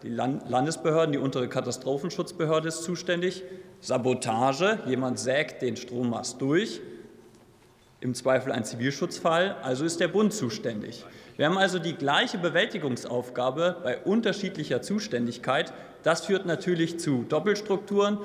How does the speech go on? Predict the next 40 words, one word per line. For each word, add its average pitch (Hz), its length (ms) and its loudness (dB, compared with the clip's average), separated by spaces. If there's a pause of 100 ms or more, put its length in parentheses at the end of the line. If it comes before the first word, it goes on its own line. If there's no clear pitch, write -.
(200)
und 127 100 0
ich 127 120 -4
glaube 143 340 4
im 120 300 0 (360)
Zweifel 175 800 2
dazu, 151 440 0
dass 135 220 0
eine 131 220 0
Struktur 147 480 0
nicht 143 280 2
funktioniert, 135 580 2
wie 131 80 0
sie 117 180 -4
sein 135 300 2
sollte. 151 400 2 (160)
Ich 127 80 -2
denke, 147 200 4
der 131 120 6
Zivilschutzfall 135 800 -2
ist 131 240 -4
so 165 320 0 (880)
noch 151 200 4
nicht 185 280 2
so 160 100 4
richtig 170 320 0
geübt 180 380 -2
worden. 165 360 4
Ich - 160 -4
könnte 151 280 0
vermuten, 143 560 0
dass 131 160 2
es 120 80 -4
hier 147 180 0
dann 139 160 2
auch 127 200 -2
zu - 120 -2
der 120 180 0
ein 127 140 2
oder 127 240 2
anderen 120 480 2